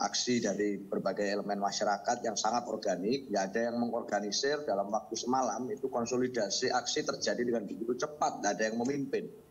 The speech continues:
Artinya memang ini, eh, suara dari bawah, suara dari berbagai kalangan masyarakat, dan membuktikan bahwa sekarang orang nonton loh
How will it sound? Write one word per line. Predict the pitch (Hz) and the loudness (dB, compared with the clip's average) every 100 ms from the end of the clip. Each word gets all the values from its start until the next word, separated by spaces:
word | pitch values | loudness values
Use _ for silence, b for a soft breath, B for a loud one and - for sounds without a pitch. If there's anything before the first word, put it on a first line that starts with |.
| - - - | -20 -20 -2
Artinya | 120 117 139 170 | -2 0 0 2
memang | 151 170 170 | 0 0 0
ini, | 147 175 170 | 0 0 0
eh, | 110 110 113 | 0 0 0
suara | 127 117 131 - | 0 0 0 -2
dari | 101 92 | -4 -4
bawah, | - 87 107 139 | -6 0 0 0
suara | 104 104 117 | 0 0 0
dari | 101 98 | 0 -2
berbagai | 101 101 95 101 101 | -4 -2 0 0 0
kalangan | 104 95 98 | 0 0 -2
masyarakat, | 95 95 95 95 - 139 151 - - - - | -2 -2 0 0 0 -2 -2 -10 -20 -20 -4
dan | 117 127 | 0 2
membuktikan | 123 120 123 139 160 170 131 | 2 0 0 0 0 0 2
bahwa | 117 151 | 2 2
sekarang | 156 127 127 131 185 170 139 | -2 -2 0 2 0 0 0
orang | 151 196 190 - - - | 0 -2 -2 -8 -16 -2
nonton | 151 156 156 180 180 | 0 2 2 2 2
loh | 101 107 | 2 0